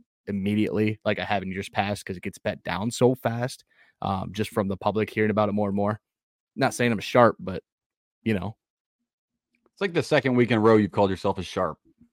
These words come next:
Speaker 2: We might need to investigate this. <laughs>
Speaker 1: Well,
Speaker 2: We might
Speaker 1: you
Speaker 2: need
Speaker 1: don't
Speaker 2: to
Speaker 1: know.
Speaker 2: look into
Speaker 1: Maybe,
Speaker 2: this.
Speaker 1: maybe I'm living way below my means, and you guys have no
Speaker 2: I don't
Speaker 1: idea
Speaker 2: think
Speaker 1: how much money I
Speaker 2: hedging
Speaker 1: have
Speaker 2: your
Speaker 1: in an
Speaker 2: losing
Speaker 1: island
Speaker 2: bets
Speaker 1: somewhere.
Speaker 2: makes you a sharp. I, I don't know if that's, like, the <laughs> regulation, but I think that's the only different move you've made.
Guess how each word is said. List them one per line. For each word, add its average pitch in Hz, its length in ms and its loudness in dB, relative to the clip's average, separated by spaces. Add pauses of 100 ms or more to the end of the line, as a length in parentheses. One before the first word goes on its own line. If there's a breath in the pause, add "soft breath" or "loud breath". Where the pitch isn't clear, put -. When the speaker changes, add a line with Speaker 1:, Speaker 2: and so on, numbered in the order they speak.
(100)
Speaker 2:
We 110 80 0
might 113 140 0
need 110 160 -2
to 107 80 0
investigate 90 540 -2
this. 71 160 -6 (120)
<laughs> - 1080 -8 (220)
Speaker 1:
Well, 135 160 2
Speaker 2:
We 117 120 4
might 117 180 2
Speaker 1:
you 147 60 12
Speaker 2:
need 202 60 12
Speaker 1:
don't 208 60 12
Speaker 2:
to - 60 4
Speaker 1:
know. 127 180 0
Speaker 2:
look 120 200 2
into 110 140 0
Speaker 1:
Maybe, 185 260 8
Speaker 2:
this. - 80 -14 (160)
Speaker 1:
maybe 147 220 6
I'm 131 160 6
living 120 360 2
way 110 220 0
below 113 260 -2
my 101 160 -2
means, 95 320 -8
and 92 100 -14
you 95 80 -8
guys 95 160 -8
have 92 140 -12
no 92 80 -12
Speaker 2:
I 120 80 2
don't 165 180 6
Speaker 1:
idea 202 140 0
Speaker 2:
think 220 140 -2
Speaker 1:
how - 120 -12
much - 40 -10
money 87 100 -12
I - 20 -10
Speaker 2:
hedging 127 440 6
Speaker 1:
have 120 60 4
Speaker 2:
your 107 100 6
Speaker 1:
in 101 60 4
an 101 40 2
Speaker 2:
losing 110 280 4
Speaker 1:
island 95 200 0
Speaker 2:
bets 87 200 -4
Speaker 1:
somewhere. 101 180 -4
Speaker 2:
makes 101 160 -8
you 107 120 0
a 87 40 -6
sharp. 82 420 -10 (460)
I, 110 340 0
I - 40 2
don't 123 220 -2
know 110 200 2
if 101 80 -6
that's, 95 260 -6
like, 104 160 -6
the 101 160 -4
<laughs> 101 200 -6
regulation, 139 640 2
but 113 100 2
I 110 80 0
think - 240 -10
that's 110 240 -2
the 123 60 0
only 113 180 2
different 101 340 -4
move 101 240 -4
you've 92 160 -8
made. - 460 -6